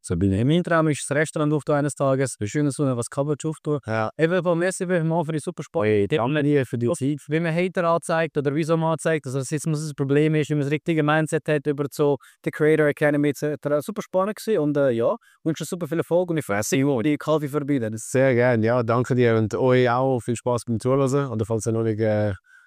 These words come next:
Speaker 1: so ein kleines Ka-, ja, das ist
Speaker 2: Sagt, da folge dem Geronimo auf alle Channels, er hat aber eh schon gut Followers gehabt. Dreihundertfünfzig, vierhunderttausend irgendwie.
Speaker 1: Ja, ja.
Speaker 2: So rauf sind's total.
Speaker 1: Hey, äh, zweihundertfünfzig auf TikTok und Insta und Dave.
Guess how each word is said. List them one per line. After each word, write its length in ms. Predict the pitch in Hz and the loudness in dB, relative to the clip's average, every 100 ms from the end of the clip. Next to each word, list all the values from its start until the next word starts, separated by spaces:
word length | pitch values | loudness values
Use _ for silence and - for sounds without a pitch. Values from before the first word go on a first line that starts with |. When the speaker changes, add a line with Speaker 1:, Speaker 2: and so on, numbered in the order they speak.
| _ | _
Speaker 1:
so 140 | - | -4
ein 60 | 107 | -2
kleines 240 | - 104 | 0 -2
Ka-, 100 | - - | -4 -6
ja, 160 | 80 78 | -6 -6
das 340 | 76 78 - | -12 -14 -14
ist 200 | 107 - _ _ _ _ _ _ _ | -18 -18 _ _ _ _ _ _ _
Speaker 2:
Sagt, 260 | 110 165 226 | -6 -4 -2
da 140 | 180 | -2
folge 320 | 160 247 277 269 | 0 2 2 0
dem 100 | 247 | 0
Geronimo 520 | 254 226 220 220 202 | 2 2 2 2 2
auf 80 | 185 | 2
alle 180 | 196 196 | 0 0
Channels, 320 | 190 180 156 | -2 -2 -2
er 100 | 165 | -2
hat 220 | 165 - | -2 -4
aber 140 | 151 | -2
eh 100 | 170 | -2
schon 160 | 165 135 | -2 -2
gut 140 | 156 | -2
Followers 420 | 131 156 147 131 - | 0 2 2 0 -2
gehabt. 300 | 151 135 170 | -4 -4 -4
Dreihundertfünfzig, 520 | 175 165 180 196 - | -4 -2 -2 -2 -2
vierhunderttausend 560 | 185 175 180 196 175 | -2 -2 0 -2 0
irgendwie. 420 | 175 170 170 165 160 - | 0 0 0 -2 -4 -2
Speaker 1:
Ja, 260 | 123 143 | 0 2
ja. 280 | 135 123 117 | 2 2 0
Speaker 2:
So 100 | 185 | -2
rauf 80 | 285 330 | -6 -6
sind's 320 | 151 131 - | -6 -8 -10
total. 340 | 156 123 113 117 _ | -12 -10 -10 -12 _
Speaker 1:
Hey, 500 | - 110 123 120 120 110 | -2 2 4 4 2 0
äh, 460 | - 113 110 110 113 | 0 2 4 4 0
zweihundertfünfzig 800 | - 117 123 120 - 135 117 - | 0 0 0 0 2 0 0 0
auf 320 | 120 104 - - | 0 0 -6 -8
TikTok 560 | 139 139 - 127 117 - | -6 -4 0 0 0 -2
und 440 | 113 110 104 98 | 0 2 2 -2
Insta 500 | 104 107 113 - 104 | -2 0 0 0 0
und 320 | 98 101 92 | 2 0 0
Dave. 240 | 95 98 | 2 2